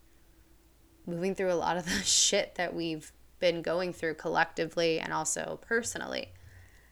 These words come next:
Um, and also I wanna share, before we get into the process, is that why it's important to feel safe is that the more you find regulation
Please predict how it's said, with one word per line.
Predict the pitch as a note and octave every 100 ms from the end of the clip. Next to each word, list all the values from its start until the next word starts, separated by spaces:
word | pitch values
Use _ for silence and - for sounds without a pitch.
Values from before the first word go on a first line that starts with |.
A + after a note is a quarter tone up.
| - - -
Um, | F#3 F3 E3+ E3 D#3+ D#3 - - - - - - - - - - -
and | G3 F#3+ F3+ F3 F3 F3 E3+ - - - - - -
also | F#3+ A3 - G3
I | F3
wanna | E3 E3
share, | E3+ - E3 E3+ E3+ E3+ - - _ _ - - - - -
before | F#3 F#3
we | E3+
get | E3+
into | F3+ E3+
the |
process, | - G#3+ A3+ - F3+ E3
is | F3 -
that | E3+ E3 - - - - - - -
why | F#3+ F#3+
it's | G3
important | G#3 F#3+ F#3+ -
to | F3
feel | F3 F3
safe | - F3+ E3+ F3
is | - F3+ E3+
that | F3+ E3+ E3 E3 - -
the | F3+ F3+
more | F3 F#3 G3 G#3+ A#3+
you | B3 G3+ F#3+
find | - F3 F3+ F#3 F3+ -
regulation | F#3 F3 F3 E3 E3 - A#3+ A3+ B3 C4